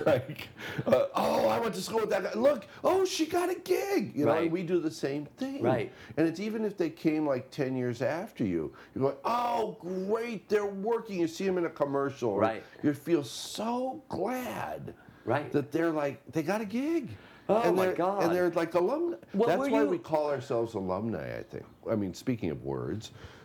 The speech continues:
Speaker 1: Second City people refer to each other as alumni.
Speaker 2: Second City alum, right.
Speaker 1: Alum.
Speaker 2: Yeah.
Speaker 1: It's not, it's not.
Speaker 2: It's a really good feeling. And that's why
Speaker 1: Yeah.
Speaker 2: some, that's why for a while there, and maybe they still do, I don't know, um,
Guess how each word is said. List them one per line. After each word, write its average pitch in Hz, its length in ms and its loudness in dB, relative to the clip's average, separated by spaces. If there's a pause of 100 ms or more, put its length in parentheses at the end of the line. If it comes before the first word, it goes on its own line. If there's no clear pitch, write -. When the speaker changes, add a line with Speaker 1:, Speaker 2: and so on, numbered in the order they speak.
Speaker 1:
Second 156 400 0
City 135 380 -2
people 87 680 -2 (280)
refer 127 480 0
to - 140 -4
each 85 180 -4
other 80 260 -2
as 127 120 -4
alumni. 165 520 -4 (140)
Speaker 2:
Second 104 280 -4
City 113 140 0
alum, 101 400 -4
right. 110 180 2
Speaker 1:
Alum. 208 340 -4 (200)
Speaker 2:
Yeah. 110 200 2 (180)
Speaker 1:
It's 127 240 -2
not, 196 400 -2
it's 123 240 -6
not. 156 120 -2
Speaker 2:
It's 214 160 -4
a 285 60 2
really 160 400 0
good 147 320 0
feeling. 165 460 0
And 170 120 2
that's 185 220 -2
why 165 140 2
Speaker 1:
Yeah. - 60 0
Speaker 2:
some, 151 320 -2 (220)
that's 147 200 0
why 120 100 2
for 120 160 0
a 117 80 2
while 175 300 0
there, 90 320 -4 (300)
and 90 120 0
maybe 92 180 0
they 80 100 -2
still 90 200 -2
do, 85 160 2
I 80 80 0
don't 85 140 -4
know, 107 320 -2 (240)
um, 107 260 4